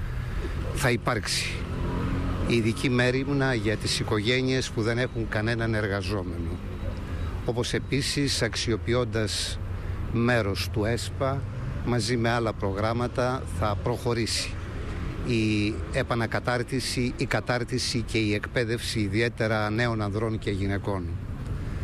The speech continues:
Βεβαίως, το συνολικότερο πρόβλημα της ανεργίας δεν αντιμετωπίζεται μόνον με αυτόν τον τρόπο, αντιμετωπίζεται κυρίως και κατεξοχήν με την ανάπτυξη.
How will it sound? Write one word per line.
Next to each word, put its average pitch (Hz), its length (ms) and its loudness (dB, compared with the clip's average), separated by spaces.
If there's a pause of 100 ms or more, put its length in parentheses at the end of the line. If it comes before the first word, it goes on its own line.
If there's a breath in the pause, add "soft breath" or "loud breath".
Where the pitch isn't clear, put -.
(100)
Βεβαίως, 131 380 2
το 120 100 -2
συνολικότερο 110 760 0
πρόβλημα 98 460 0
της - 180 -2
ανεργίας 107 800 0 (880 loud breath)
δεν 127 240 4
αντιμετωπίζεται 104 840 2
μόνον 101 400 2
με 98 140 0
αυτόν 98 320 0
τον 95 120 -2
τρόπο, 113 320 0
αντιμετωπίζεται 104 840 0
κυρίως 113 640 2
και - 120 -2
κατεξοχήν 104 800 -2
με 113 160 0
την 104 200 0
ανάπτυξη. - 680 -2